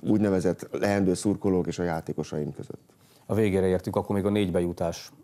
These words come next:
Speaker 2: az maradt a cél a bajnokságban?
Speaker 1: Nem, nem. Erős középcsapat, négybe már biztos, hogy nem tudunk bejutni, azt gondolom.
Speaker 2: Erős
Speaker 1: Annyival
Speaker 2: középcsapat.
Speaker 1: elmentek, annyival elmentek már a riválisok, riválisok, hát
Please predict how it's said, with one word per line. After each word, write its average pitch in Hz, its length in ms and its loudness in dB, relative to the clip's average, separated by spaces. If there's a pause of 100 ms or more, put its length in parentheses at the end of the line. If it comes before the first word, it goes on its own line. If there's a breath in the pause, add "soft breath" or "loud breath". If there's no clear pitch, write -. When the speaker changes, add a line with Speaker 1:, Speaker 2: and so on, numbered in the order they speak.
Speaker 2:
az 92 100 -8
maradt 87 300 -4
a 87 40 -6
cél 85 240 -4
a 85 60 -6
bajnokságban? 85 640 -8 (280 soft breath)
Speaker 1:
Nem, 90 200 0
nem. 85 260 -2
Erős 101 320 0
középcsapat, 110 600 0
négybe 104 260 2
már 95 160 2
biztos, 90 260 -2
hogy 87 100 -2
nem 85 140 0
tudunk 82 200 -4
bejutni, 95 400 0
azt 87 220 0
gondolom. 110 500 -2 (260 loud breath)
Speaker 2:
Erős 101 160 0
Speaker 1:
Annyival 101 260 4
Speaker 2:
középcsapat. 95 240 2
Speaker 1:
elmentek, 92 340 -2 (120)
annyival 101 360 4
elmentek 92 420 0
már 87 180 -2
a 87 40 0
riválisok, 90 560 0 (340)
riválisok, 82 600 -4
hát - 140 -10